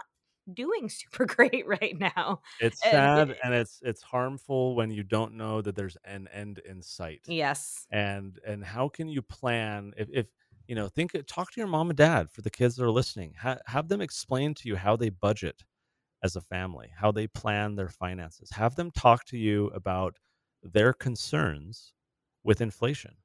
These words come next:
Speaker 2: As you look towards next year and the year after that and the year after that, as they think about their retirement,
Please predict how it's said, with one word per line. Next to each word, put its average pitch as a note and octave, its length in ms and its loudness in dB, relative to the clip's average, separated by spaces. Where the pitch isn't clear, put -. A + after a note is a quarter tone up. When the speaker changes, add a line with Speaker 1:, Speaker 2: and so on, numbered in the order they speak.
Speaker 2:
As G#2+ 200 4
you C#3 140 4
look C3+ 260 0
towards A2+ 540 8
next G#2+ 400 -8
year A2 440 0
and G2 120 -8
the G2 60 -4
year G#2 180 -2
after A2+ 280 -2
that G2 180 4
and F#2 100 -8
the G2 60 -6
year G#2 80 0
after G2+ 160 -4
that, - 100 -6
as A#2+ 100 0
they C#3 100 10
think D#3+ 240 2
about C#3 220 0
their B2 200 8
retirement, C#3 760 0